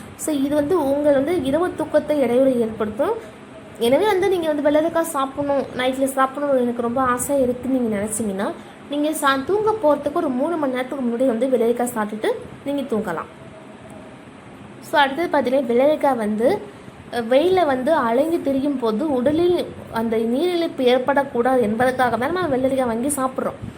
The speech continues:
ஆனா, இது வந்து நீரிழப்பை எப்படி ஏற்படுத்தும் அப்படின்னு பார்த்தீங்கன்னா, இதையுமே வந்து அளவாக வந்து நம்ம உட்கொள்ள வேண்டும். என்ன வந்து,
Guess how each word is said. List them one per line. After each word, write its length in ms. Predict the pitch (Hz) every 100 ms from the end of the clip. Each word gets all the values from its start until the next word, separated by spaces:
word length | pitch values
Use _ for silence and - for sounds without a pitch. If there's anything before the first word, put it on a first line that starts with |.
| - - -
ஆனா, 460 | 240 220 220 359 403 - - 214
இது 200 | 285 392
வந்து 160 | 349
நீரிழப்பை 440 | 381 415 392 370 339
எப்படி 260 | 269 320 320
ஏற்படுத்தும் 540 | 277 277 254 226 220 - 220
அப்படின்னு 300 | 220 254 247
பார்த்தீங்கன்னா, 480 | 226 214 196 190 247 - - -
இதையுமே 540 | 233 247 339 277 269 349
வந்து 240 | 277 262
அளவாக 560 | 285 226 262 285 277 254
வந்து 220 | 269 254
நம்ம 140 | 262
உட்கொள்ள 440 | 233 220 220 254 240
வேண்டும். 340 | 214 202 185 - - -
என்ன 180 | 208 233
வந்து, 420 | 247 247 294